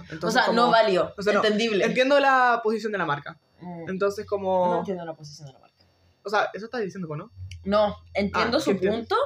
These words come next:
Speaker 2: Ah, el punto de Javier González.
Speaker 1: El punto de Javier González,
Speaker 2: Ya,
Speaker 1: entiendo el
Speaker 2: sí.
Speaker 1: punto de las marcas. Tenís
Speaker 2: No.
Speaker 1: caleta plata.
Speaker 2: La cagó, como
Speaker 1: Cállate.
Speaker 2: un mexicano no es suficiente.
Speaker 1: Ya, un
Speaker 2: Como
Speaker 1: mexicano,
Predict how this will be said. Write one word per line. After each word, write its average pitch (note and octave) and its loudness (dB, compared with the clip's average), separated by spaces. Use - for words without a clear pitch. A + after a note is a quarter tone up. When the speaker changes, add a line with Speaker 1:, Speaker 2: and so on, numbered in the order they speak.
Speaker 2:
Ah, G3+ 2
el G#3 2
punto A#3 0
de A3 -6
Javier G3 2
González. F#3 0
Speaker 1:
El F#3 -6
punto A#3+ -2
de C4+ -4
Javier A#3 2
González, A#3 0
Speaker 2:
Ya, E3+ 4
Speaker 1:
entiendo A#3+ -2
el C#4+ 0
Speaker 2:
sí. E3+ -2
Speaker 1:
punto G#3+ -2
de G#3+ 6
las F#3+ 2
marcas. D3+ -2
Tenís G3 -2
Speaker 2:
No. G3+ 2
Speaker 1:
caleta G3+ 4
plata. D3+ 0
Speaker 2:
La G#3+ 2
cagó, G#3 2
como G#3 -2
Speaker 1:
Cállate. F#3 2
Speaker 2:
un C#4+ 0
mexicano B3 -2
no G3+ -6
es - -14
suficiente. D3 -12
Speaker 1:
Ya, G3 0
un A3 -4
Speaker 2:
Como - -4
Speaker 1:
mexicano, B3 -2